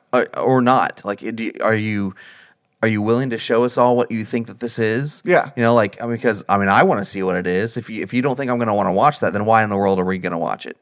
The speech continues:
Speaker 1: Like,
Speaker 2: Right.
Speaker 1: why are we
Speaker 2: But
Speaker 1: making
Speaker 2: they,
Speaker 1: it?
Speaker 2: yeah. They, they just, you know, decided to do trailers full of nos-, nostalgia and, you know, a, a good score
Speaker 1: Yeah.
Speaker 2: and, you know, some cool shots and, and just, it's, you know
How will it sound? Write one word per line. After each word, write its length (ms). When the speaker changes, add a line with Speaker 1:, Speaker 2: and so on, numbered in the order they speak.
Speaker 1:
Like, 140
Speaker 2:
Right. 80
Speaker 1:
why 140
are 80
we 60
Speaker 2:
But 160
Speaker 1:
making 180
Speaker 2:
they, 80
Speaker 1:
it? 120
Speaker 2:
yeah. 240
They, 320
they 280
just, 340
you 80
know, 120
decided 380
to 60
do 40
trailers 400
full 240
of 200
nos-, 220
nostalgia 1080
and, 260
you 80
know, 260
a, 280
a 40
good 200
score 800
Speaker 1:
Yeah. 160
Speaker 2:
and, 260
you 80
know, 80
some 200
cool 220
shots 480
and, 300
and 240
just, 340
it's, 300
you 140
know 100